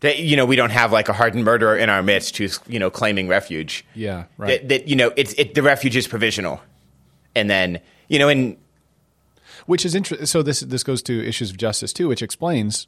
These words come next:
Speaker 2: why also in this passage it says, "Don't take a bribe," basically. Like,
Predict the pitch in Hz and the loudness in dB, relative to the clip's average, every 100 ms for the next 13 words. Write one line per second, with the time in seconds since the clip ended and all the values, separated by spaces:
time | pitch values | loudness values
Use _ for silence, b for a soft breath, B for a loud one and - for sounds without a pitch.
0 | - 110 110 107 101 - _ _ _ 117 | -6 0 2 2 -2 -6 _ _ _ -4
1 | 110 117 104 104 127 120 - 101 - - | -2 -2 -2 -4 0 0 -2 -6 -10 -14
2 | - 101 104 101 98 - - b b b | -12 -8 -4 -4 -2 -4 -6 b b b
3 | b 117 110 113 - - 101 95 87 92 | b -8 -2 0 -2 -2 -2 -2 -4 -2
4 | 101 90 85 - _ _ _ _ _ - | 0 -2 -4 -14 _ _ _ _ _ -8
5 | 101 92 - 85 80 - _ 104 | -6 -6 -8 -10 -12 -14 _ -14